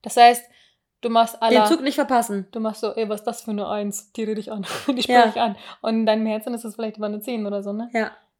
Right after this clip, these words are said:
Speaker 1: Boah, schwierig. Man muss ja auch natürlich gucken, also
Speaker 2: Und
Speaker 1: es
Speaker 2: dann
Speaker 1: kam
Speaker 2: ins
Speaker 1: schon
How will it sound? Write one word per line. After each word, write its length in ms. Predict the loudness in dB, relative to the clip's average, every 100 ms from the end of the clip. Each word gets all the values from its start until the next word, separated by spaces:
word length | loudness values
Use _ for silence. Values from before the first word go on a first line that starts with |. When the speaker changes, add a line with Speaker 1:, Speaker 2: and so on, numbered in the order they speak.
| -4
Speaker 1:
Boah, 160 | -4 -4
schwierig. 440 | -6 -6 -6 -8 -16 -20 -8
Man 100 | -6
muss 180 | -4 -2
ja 80 |
auch 60 | -4
natürlich 320 | -4 -8 -8
gucken, 260 | -6 -6 -4
also 160 | -2
Speaker 2:
Und 40 | -2
Speaker 1:
es 60 |
Speaker 2:
dann 120 | 0 0
Speaker 1:
kam 140 | 0
Speaker 2:
ins 100 | -2
Speaker 1:
schon 180 | 0